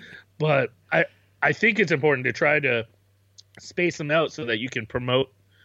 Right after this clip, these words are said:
Speaker 2: your games and support your games,
Speaker 1: Yeah.
Speaker 2: answer questions. You know,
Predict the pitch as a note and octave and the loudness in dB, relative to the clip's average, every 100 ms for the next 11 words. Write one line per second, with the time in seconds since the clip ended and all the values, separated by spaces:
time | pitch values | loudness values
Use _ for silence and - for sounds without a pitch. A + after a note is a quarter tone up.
0 | - - _ - D3 C#3 C3 B2+ A2 A#2 | -20 -20 _ -2 0 2 2 0 -4 -6
1 | A2 D3 - C3 B2 B2 A#2+ A#2 A2+ E3 | -2 -2 -2 -4 0 2 2 -2 -4 -8
2 | - - - - - D3 D3 B2+ C3+ C#3 | -12 -20 -20 -14 -4 -4 -4 -8 -10 -12
3 | - C#3+ C3+ B2+ D3 D#3 | -10 -10 -10 -12 -8 -6